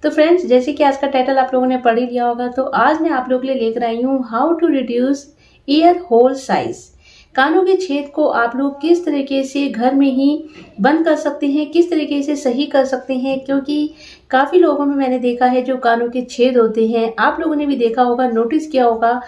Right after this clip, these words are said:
कई बार जो हमारे कानों के छेद होते हैं काफ़ी ज़्यादा बड़े हो जाते हैं, काफ़ी ज़्यादा जो होल होता है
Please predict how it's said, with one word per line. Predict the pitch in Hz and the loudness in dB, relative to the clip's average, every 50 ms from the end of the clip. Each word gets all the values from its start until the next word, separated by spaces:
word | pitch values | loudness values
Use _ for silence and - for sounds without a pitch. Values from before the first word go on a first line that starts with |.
| - - - _ - - | -16 -20 -20 _ -2 0
कई | 269 320 | 0 2
बार | 320 330 339 320 | 4 4 2 4
जो | 320 311 | 4 2
हमारे | 285 285 277 285 285 | 2 2 0 0 0
कानों | 277 262 247 247 247 247 | 0 0 0 2 0 -2
के | 262 269 | -2 -6
छेद | 269 - - 247 240 240 233 | -6 -4 -2 0 0 2 0
होते | 226 220 233 226 | -2 -2 -2 -4
हैं | 226 247 269 269 269 | -4 -2 -4 -4 -2
काफ़ी | - 247 262 277 - 320 311 277 | 0 0 0 0 0 -2 -4 -2
ज़्यादा | - 226 208 202 226 226 | -2 -4 -2 0 0 0
बड़े | 202 208 208 220 226 | 0 0 -2 -2 -2
हो | 220 220 214 | -2 -2 -4
जाते | 214 214 208 196 190 220 | -4 -4 -6 -6 -4 -4
हैं, | 220 226 233 226 226 | -4 -4 -4 -4 -4
काफ़ी | - 233 254 269 - 302 277 | -2 -2 -2 -2 -2 -4 -4
ज़्यादा | 247 233 226 220 226 226 | -2 -2 -2 -2 -2 -2
जो | 208 233 233 | 0 0 0
होल | 196 202 220 277 302 285 | 0 2 2 2 2 2
होता | 277 254 254 254 240 240 | 0 0 0 0 -2 0
है | 240 233 226 240 240 | 2 2 2 2 0